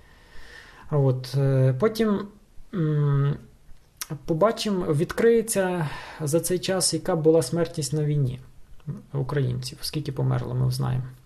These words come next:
в цей період. Або якщо не знаємо, то я думаю, що від-, буде от, е, рівень смертності під час війни. Скільки виїхало, буде така статистика проведена.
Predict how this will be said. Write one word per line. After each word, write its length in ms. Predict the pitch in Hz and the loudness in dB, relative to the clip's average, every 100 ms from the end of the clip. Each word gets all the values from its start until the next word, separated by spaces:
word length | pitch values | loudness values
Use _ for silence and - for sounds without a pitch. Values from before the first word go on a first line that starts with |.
| - - | -20 -8
в 40 | |
цей 160 | - 131 | -4 -2
період. 480 | 143 175 196 - - | -2 0 0 -2 -2
Або 180 | 151 165 | 4 4
якщо 240 | 160 175 | 4 0
не 120 | 170 | 0
знаємо, 260 | 165 196 170 | 0 0 2
то 260 | 156 147 147 | 4 4 2
я 120 | 175 | 2
думаю, 240 | 185 190 | 2 0
що 180 | 165 165 | 0 0
від-, 160 | 156 - 156 | -2 -4 -4
буде 300 | 135 156 147 | 0 2 2
от, 420 | 135 131 - - | 2 -2 -12 -8
е, 200 | 131 131 | 0 2
рівень 200 | 156 151 | 2 2
смертності 560 | 127 160 160 143 127 135 | 2 0 0 -2 -4 -4
під 140 | 135 | -4
час 260 | 139 135 151 | -2 -2 0
війни. 300 | 151 185 226 - - - - - - - | 0 0 -4 -10 -16 -18 -20 -20 -16 -10
Скільки 320 | - 190 156 | -6 0 2
виїхало, 420 | 170 202 - 156 | 4 4 4 4
буде 200 | 151 156 | 6 4
така 200 | 151 143 | 4 0
статистика 520 | 131 165 175 127 - | -2 0 0 -2 -2
проведена. 520 | 127 139 123 123 123 | -2 0 0 0 -4